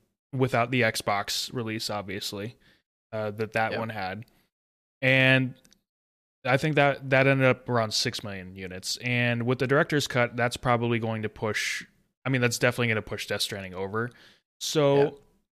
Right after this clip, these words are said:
Speaker 1: I don't know. I, I feel like Sony sees this as a, as a success, but also,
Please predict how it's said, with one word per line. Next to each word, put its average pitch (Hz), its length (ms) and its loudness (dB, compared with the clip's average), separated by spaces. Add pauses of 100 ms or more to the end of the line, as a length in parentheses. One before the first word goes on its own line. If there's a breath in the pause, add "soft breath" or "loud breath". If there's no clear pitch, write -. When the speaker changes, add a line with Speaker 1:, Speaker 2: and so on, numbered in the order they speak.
(160)
Speaker 1:
I 180 80 4
don't 226 180 2
know. 170 260 6
I, 143 260 2
I 160 40 4
feel 185 220 2
like 214 120 4
Sony 170 520 2
sees 151 380 2
this - 380 2 (340)
as 135 340 2
a, 127 40 -12 (140)
as 135 200 0
a 135 60 -4
success, 135 640 0
but 147 140 -2
also, 127 680 4